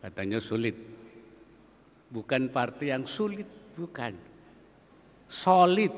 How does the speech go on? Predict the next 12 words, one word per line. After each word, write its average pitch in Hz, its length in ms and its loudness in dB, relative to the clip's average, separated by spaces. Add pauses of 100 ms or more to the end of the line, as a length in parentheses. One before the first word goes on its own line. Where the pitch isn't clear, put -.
(1040)
Ya. 104 200 -14 (920)
Bukan 139 240 0
partai 147 400 2
yang 160 160 4
sulit. 254 440 4 (1900)
Insya 127 160 -4
Allah. 143 240 0 (960)
Sehingga 139 320 2
dapat 147 360 6 (600)
berkontribusi 170 920 4
lebih 151 280 4
besar 131 600 6